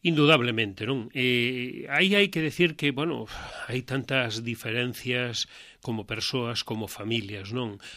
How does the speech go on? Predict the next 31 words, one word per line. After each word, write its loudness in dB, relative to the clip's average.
Eh, -8
o 0
vínculo, 6
as -4
referencias -4
raíces, 0
as -4
orixes, 0
eh, -4
é 0
moi 6
variada 6
en 0
función 0
do -2
sentimento 0
de -2
como -4
o -4
trasladou -6
cada -8
familia. -4
Tamén 6
da 4
vinculación 4
que -4
esas -4
familias -4
puideran -2
ter, 2
eh, 0